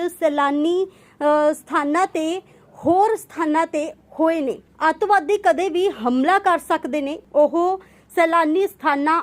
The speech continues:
ਆਵਾਜਾਈ ਕੇਂਦਰਾਂ, ਬਾਜ਼ਾਰਾਂ, ਸ਼ਾਪਿੰਗ ਮਾਲਜ਼ ਅਤੇ ਸਰਕਾਰੀ ਕੰਪਲੈਕਸਾਂ ਨੂੰ ਨਿਸ਼ਾਨਾ ਬਣਾਉਂਦੇ ਨੇ।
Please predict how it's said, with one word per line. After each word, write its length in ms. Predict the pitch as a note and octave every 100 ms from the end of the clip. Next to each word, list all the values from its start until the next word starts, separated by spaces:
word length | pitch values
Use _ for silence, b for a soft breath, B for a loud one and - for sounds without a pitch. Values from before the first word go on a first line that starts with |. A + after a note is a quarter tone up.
| -
ਆਵਾਜਾਈ 480 | C4+ C4+ D4 D4+ D4+
ਕੇਂਦਰਾਂ, 640 | - C4 C4 D4 D#4 D#4+ E4 b b b A3
ਬਾਜ਼ਾਰਾਂ, 680 | C#4+ B3 D4+ D4+ E4 E4 E4+ _ - - -
ਸ਼ਾਪਿੰਗ 540 | D#4+ D#4 F#4+ F4+ D4+
ਮਾਲਜ਼ 480 | C4 C4+ D#4 D4 F4 E4 -
ਅਤੇ 360 | C#4 D4+ D4 E4 _ - -
ਸਰਕਾਰੀ 540 | D4+ - D#4 D#4 F4+
ਕੰਪਲੈਕਸਾਂ 760 | F4+ D4+ C4+ C#4+ B3+ - F4 D#4
ਨੂੰ 200 | C#4 D4+
ਨਿਸ਼ਾਨਾ 440 | - C#4 A#3+ B3+
ਬਣਾਉਂਦੇ 400 | C4 C#4 G#3+
ਨੇ। 100 | E3+